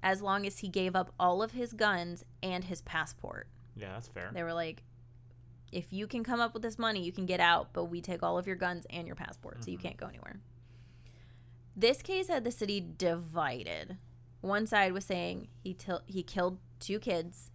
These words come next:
Speaker 2: Yeah.
Speaker 1: he shouldn't get bail at all. And the other said he was just defending his home
Speaker 2: Uh, yeah.
Speaker 1: and himself, so he shouldn't even be in jail.
Speaker 2: Yeah.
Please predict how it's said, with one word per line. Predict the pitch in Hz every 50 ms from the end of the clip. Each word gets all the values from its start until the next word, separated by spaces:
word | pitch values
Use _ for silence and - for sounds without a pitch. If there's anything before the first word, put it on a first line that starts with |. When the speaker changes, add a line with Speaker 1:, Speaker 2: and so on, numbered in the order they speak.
| -
Speaker 2:
Yeah. | - 113 104
Speaker 1:
he | 92
shouldn't | - - - 185 170 180 196 190
get | 226 233 214 -
bail | 180 151 107 87 95 170 185 202 - - - - - - - - - -
at | 165 170 175 - - - -
all. | 180 180 151 104 82 - 185 202 - - - - - - - -
And | 190 190
the | 190 196
other | 202 208 214 220
said | 214 - 202 196
he | 202 190
was | 190 185
just | 190 185 -
defending | 180 180 - - 175 170 170 170 170
his | 170 170 170 160
home | - - - 190 185 180 170
Speaker 2:
Uh, | 123 107 -
yeah. | - - 180
Speaker 1:
and | 175 165
himself, | 180 170 170 - - 226 233 214 185 185 185 -
so | - 190 180
he | 202 185
shouldn't | 180 - 180 -
even | 180 165 170
be | 160 165 -
in | 165 160
jail. | 160 175 170 123 90 78 - - - -
Speaker 2:
Yeah. | - -